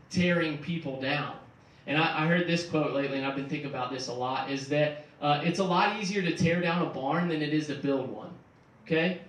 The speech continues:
It's a lot easier to tear down a barn than it is to build one. And so as I think about that, I'm like, that's counterculture. Like, our culture,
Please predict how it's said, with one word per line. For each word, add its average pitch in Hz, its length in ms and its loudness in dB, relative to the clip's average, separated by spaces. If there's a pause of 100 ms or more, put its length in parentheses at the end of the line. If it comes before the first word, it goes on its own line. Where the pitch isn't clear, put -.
(220)
It's 185 160 2
a 214 60 0
lot 233 240 4
easier 202 240 2
to 175 120 4
tear 214 300 2
down 196 200 2
a - 120 -2
barn 170 400 4
than 147 100 0
it 151 140 0
is 151 320 2 (440)
to - 100 2
build 175 420 4
one. 110 220 -6 (400)
And 185 120 4
so 240 140 6
as - 80 4
I 294 120 4
think 254 280 2
about 156 300 2
that, 175 120 2
I'm 185 60 4
like, 190 160 2
that's 262 220 0
counterculture. 220 520 2
Like, 190 220 2 (220)
our 214 240 4
culture, 233 560 0